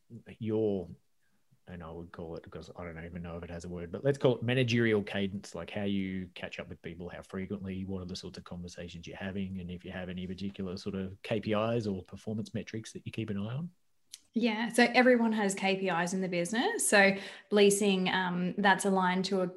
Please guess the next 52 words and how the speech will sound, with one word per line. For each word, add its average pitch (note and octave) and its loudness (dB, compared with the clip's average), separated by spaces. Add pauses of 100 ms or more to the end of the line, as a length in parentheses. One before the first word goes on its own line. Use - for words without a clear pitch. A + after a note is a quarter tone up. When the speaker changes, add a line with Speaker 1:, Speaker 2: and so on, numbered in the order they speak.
Speaker 2:
a F#3+ 4
monthly F#3 0
bonus. G#3 2 (380)
Um, F3+ 2 (180)
the F#3 6
property F#3+ 0
management F3 -4
assistants A#3+ 2
have G3+ 2
K F#3+ -2
P F#3+ -4
Is F#3 -2
as F#3 -4
well. F#3 4
So G3+ 2
we G#3+ 6
all A3+ 6
work G3 4
off F#3 -2
Trello F#3 0
boards. B3+ -2 (380)
And F#3+ 6
as G3 6
a - 4
result F#3 2
of F3 0
that, F3 2
like, F#3+ 4
it's, - -2
it's G3+ 2
basically G3+ 4
these F#3+ 2
things F3+ -2
need F3 -4
to - -8
be E3+ -2
completed F#3+ 2
each E3+ 0
day, A3 2
depending F#3+ 0
on F3 -2
their E3+ -4
role, E3+ 2
and D#3+ -4
then E3 -2
they E3 0
get D#3 -2
their E3+ -2
bonus E3 -4
based - -4
on F3 -2
that. F4+ 2